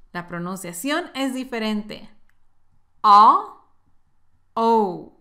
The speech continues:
Pa, te, to. Potato, potato. Pumpkin, calabaza,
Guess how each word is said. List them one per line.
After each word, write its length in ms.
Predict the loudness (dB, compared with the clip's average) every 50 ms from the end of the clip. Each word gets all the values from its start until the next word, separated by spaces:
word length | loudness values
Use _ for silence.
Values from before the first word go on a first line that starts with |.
| -20 _ _ _ _ _ _ _ _ _ _ _ _ _ _ -4
Pa, 640 | -2 0 0 2 0 0 -2 -4 -8 -14 -20 _ _ _ _ _ _ _
te, 540 | -8 -6 -4 -4 -4 -4 -6 -8 -10 -12 -14 _ _ _ _ _ _ _
to. 600 | -6 -4 -2 -2 -2 -2 -4 -8 -10 -16 -20 -20 _ _ _ _ _ _ _ _ _ _ _ _ _ _
Potato, 800 | -8 -8 -6 -4 -4 -2 -2 -2 -2 -4 -6 -10 -12 -18 -20 -20 _ -20 _ _ _ _ _ _ _ _ _ _ _ _ _ _ _ _ _
potato. 800 | -6 -6 -4 -4 -6 -6 -4 -4 -4 -6 -6 -8 -12 -18 -20 -20 _ _ _ _ _ _ _ _ _ _ _ _ _ _ _ _ _ _
Pumpkin, 800 | -4 -2 -2 -2 -4 -8 -8 -8 -8 -8 -10 -14 -18 -20 -20 _ _ _ _ _ _ _
calabaza, 960 | -4 -2 0 0 0 0 0 0 0 0 -2 -4 -8 -10 -10 -12 -14 _ _